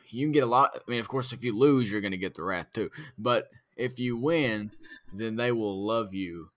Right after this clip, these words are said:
And, you know, and obviously Indiana has a lot of basketball talent. So I'd pr-, I'd probably throw Indiana in there second, but Texas is my number one.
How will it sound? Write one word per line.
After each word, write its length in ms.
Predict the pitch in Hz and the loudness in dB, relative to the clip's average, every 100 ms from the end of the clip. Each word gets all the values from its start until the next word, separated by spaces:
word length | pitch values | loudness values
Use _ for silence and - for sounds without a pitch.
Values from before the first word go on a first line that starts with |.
| _ _ _ | _ _ _
And, 540 | 87 104 101 95 95 95 | -8 -4 -4 -4 -6 -8
you 100 | 98 | -8
know, 260 | 90 87 87 _ _ _ _ - | -6 -8 -12 _ _ _ _ -10
and 200 | 101 95 | -8 2
obviously 500 | 107 113 - 107 87 | 4 4 0 -2 -2
Indiana 460 | 113 110 107 110 104 | -2 -2 -2 -2 -2
has 140 | 98 | -4
a 60 | 95 | -6
lot 120 | 92 | -6
of 60 | 90 | -4
basketball 420 | 92 - 90 87 | -6 -6 -8 -8
talent. 380 | 92 85 80 - _ - - _ | -8 -10 -10 -16 _ -20 -20 _
So 460 | - 104 98 90 - _ _ - - | -6 -2 -2 -2 -8 _ _ -4 2
I'd 180 | 143 135 - | 2 2 -12
pr-, 120 | - - | -12 -6
I'd 160 | 110 131 | -6 0
probably 220 | 156 180 | 4 4
throw 180 | 165 143 | 6 4
Indiana 340 | 117 110 107 | 4 2 0
in 120 | 98 | -2
there 140 | 92 85 | -4 -8
second, 420 | - 85 78 60 | -8 -10 -12 -10
but 160 | 90 - - | -10 -12 -6
Texas 440 | 123 113 - 90 85 | -2 0 -2 -6 -8
is 120 | 78 | -12
my 160 | 69 | -12
number 280 | 62 58 58 | -14 -18 -20
one. 180 | 50 | -20